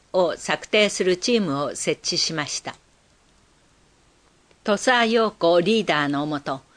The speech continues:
石岡実生サブリーダー、中村和夫、伊藤公平、新井直彦、久保田美希の各委員で、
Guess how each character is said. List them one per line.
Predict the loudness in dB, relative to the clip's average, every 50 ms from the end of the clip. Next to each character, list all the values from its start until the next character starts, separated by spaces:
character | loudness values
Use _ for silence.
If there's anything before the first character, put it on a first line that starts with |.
| _ _ _ _ _ _ _ _ _ _ -8
石 | -4 -2 0 2 4 4
岡 | 4 4 2 0 0 0
実 | 0 -2 -2 -4 -4
生 | -6 -4 -2 -2 -2 -4 -6 -8 -12 _
サ | -8 -6 -2 -2 -2
ブ | -2 -2
リ | -2 -2 -4 -4 -6
ー |
ダ | -8 -10 -12 -12 -14 -16
ー、 | _ _ _ _ _ _ _ _ _ _ _ _ _ _ _ _
中 | -4 -4 -2 0 2 2
村 | 2 4 2 2 0 0
和 | 0 0
夫、 | 0 0 0 -2 0 0 0 -2 -4 _ _ _ _
伊 | -10 -8 0
藤 | 2 4 4 4 4 0 -2
公 | 0 2 2 2 2
平、 | 0 -2 -2 -2 -2 -4 -6 -10 -12 _ _ _ _ -2
新 | 0 2 2 2 2
井 | 0 0 -2
直 | -2 0 0 0 0 -2
彦、 | -6 -8 -12 -10 -8 -8 -8 -10 -14 _ _ _ _ _ _ _ _ _ 0
久 | 2 4 6
保 | 4 4
田 | 2 2 -2 0 0
美 | -2 -6
希 | -6 -6 -6
の | -4 -4 -6 -6
各 | -4 -4 -4 -4 -2 -4 -2 -2
委 | 0 0 -2 -2 -4 -6
員 | -6 -8 -8
で、 | -8 -8 -10